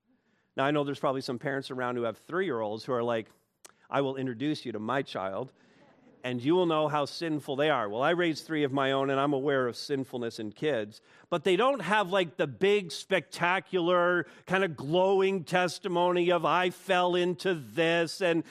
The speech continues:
Jesus rescued me, and I was able to put all that aside." They don't really have that story because their sin nature didn't have time to develop.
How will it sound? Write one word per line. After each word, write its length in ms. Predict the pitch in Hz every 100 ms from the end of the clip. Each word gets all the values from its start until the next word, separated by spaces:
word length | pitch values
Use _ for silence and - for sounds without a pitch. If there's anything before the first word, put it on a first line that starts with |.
| - -
Jesus 540 | - 185 190 175 190 135
rescued 640 | 139 180 170 - 175 156
me, 180 | 175 180
and 80 | 165
I 120 | 180
was 140 | 170
able 220 | 180 180
to 80 | 180
put 240 | 139 180 180
all 160 | 175
that 220 | 170 160
aside." 500 | 147 - 196 170 147 147 - -
They 80 |
don't 180 | 190 269
really 200 | 262 247
have 420 | 202 202 131 110
that 320 | 196 214 220 -
story 720 | - 190 196 165 110 123 147 _ _ _ _ _ _ _ _ _ _
because 240 | 160 175 160
their 140 | 180
sin 260 | - 240 247
nature 240 | 233 190
didn't 200 | 196 208
have 100 | 190
time 260 | - 196 185
to 100 | 170
develop. 800 | 135 151 113 185 196 151 135 180